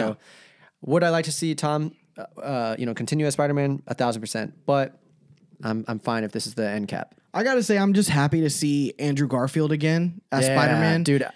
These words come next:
Speaker 2: I,
Speaker 1: Because
Speaker 2: I got
Speaker 1: it, I,
Speaker 2: emotional. I got
Speaker 1: I,
Speaker 2: emotional.
Speaker 1: because not only, uh, Tobey Maguire did great, but he had his three movies, right?
Speaker 2: Andrew got it stolen.
Speaker 1: Andrew got it stolen because of the co-, the conversation to bring Spider-Man into the M C U, 'cause he were,
Speaker 2: Well,
Speaker 1: it
Speaker 2: not
Speaker 1: was
Speaker 2: just that.
Speaker 1: Well,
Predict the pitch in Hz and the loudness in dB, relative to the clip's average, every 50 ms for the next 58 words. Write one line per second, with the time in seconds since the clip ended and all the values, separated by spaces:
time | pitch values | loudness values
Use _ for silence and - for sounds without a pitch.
0 | 151 139 131 - - 214 202 185 233 214 160 175 165 147 139 147 131 131 180 196 | -6 -6 -2 2 4 4 6 6 6 6 6 6 6 6 4 4 4 4 4 4
1 | 202 214 214 - - - - 127 123 123 123 120 117 110 107 - 190 175 220 196 | 4 2 0 -4 -6 -4 -2 0 2 2 2 2 0 0 0 2 2 4 4 6
2 | 233 220 202 208 220 240 269 285 294 269 262 233 - - 208 196 - 180 - 240 | 6 4 4 4 4 2 2 2 2 0 0 0 0 2 0 2 2 2 2 2
3 | 233 262 240 208 208 196 190 185 180 180 151 139 160 165 160 175 165 156 190 202 | 4 4 4 4 4 4 4 2 2 0 2 2 2 2 2 0 0 2 2 4
4 | 196 185 165 170 175 180 165 160 - - 175 175 170 160 151 143 120 117 110 107 | 4 4 4 2 2 2 2 0 -2 -2 0 0 2 2 0 0 -2 -2 -4 -2
5 | 123 131 135 143 151 147 160 151 151 147 135 - - 165 175 151 110 85 - - | -2 0 2 2 2 4 4 2 2 2 0 0 0 0 0 0 -2 -4 -8 -12
6 | - _ 147 175 196 214 220 262 247 226 226 214 208 202 - 208 196 190 190 175 | -10 _ 0 2 2 4 4 2 4 4 4 2 2 2 2 2 2 4 2 2
7 | 180 - 190 175 165 156 156 165 151 - 180 - - 165 151 143 160 151 147 143 | 2 2 2 2 2 2 0 -2 -2 -2 -4 -4 -6 -4 -2 0 2 2 2 0
8 | 139 - 175 170 170 165 - 165 156 - 156 156 156 139 123 139 - - 175 170 | 2 2 2 2 2 2 0 0 0 0 0 0 -2 -2 -2 -2 0 2 2 2
9 | 170 170 170 170 - - - 160 156 151 156 151 147 147 143 - 143 139 131 131 | 2 0 -2 -4 -4 -2 0 0 2 2 0 0 -2 -2 -2 -2 -2 -2 -2 -2
10 | - - 139 127 120 113 117 151 135 151 185 208 214 214 202 202 131 127 127 - | -2 -2 -2 -2 -2 -2 -2 -2 -2 0 2 4 4 4 4 4 4 2 4 4
11 | - 135 139 135 - 127 - - 95 101 - - _ _ _ _ - 165 165 156 | 4 4 4 2 -2 -4 -4 -2 -2 -2 -4 -6 _ _ _ _ -2 0 2 2
12 | 143 117 | 0 -2